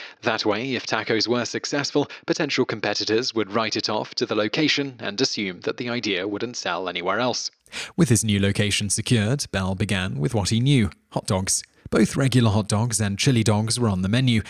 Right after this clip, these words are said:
and the chili dogs had a secret sauce on them that would later become the basis for the taco sauce we know today. While those were selling, Bell was researching tacos and coming up with ways to produce them quickly.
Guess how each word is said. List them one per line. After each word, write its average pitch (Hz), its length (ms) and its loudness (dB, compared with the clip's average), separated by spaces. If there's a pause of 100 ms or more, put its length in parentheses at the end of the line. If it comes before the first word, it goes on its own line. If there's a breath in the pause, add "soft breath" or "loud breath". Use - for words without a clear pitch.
(160 loud breath)
and 170 140 0
the 180 60 2
chili 190 280 4
dogs 139 300 4
had 110 120 -2
a 117 60 2
secret 156 400 2
sauce 143 340 2
on 135 120 2
them 127 160 4 (180 loud breath)
that - 80 2
would 160 160 4
later 107 260 2
become 101 320 0
the 120 120 2
basis 117 480 2
for 147 100 -4
the - 80 -4
taco 127 360 4
sauce 117 420 0
we 127 120 0
know 90 180 -4
today. 104 420 0 (600 loud breath)
While 120 180 2
those 123 280 6
were 120 60 6
selling, 123 460 0
Bell 107 300 2
was 110 180 2
researching 113 540 2
tacos 139 540 2
and 170 100 -4
coming 185 240 2
up 180 160 -4
with 131 140 6
ways 107 260 4
to - 100 -4
produce 101 360 2
them 95 120 -2
quickly. 117 400 2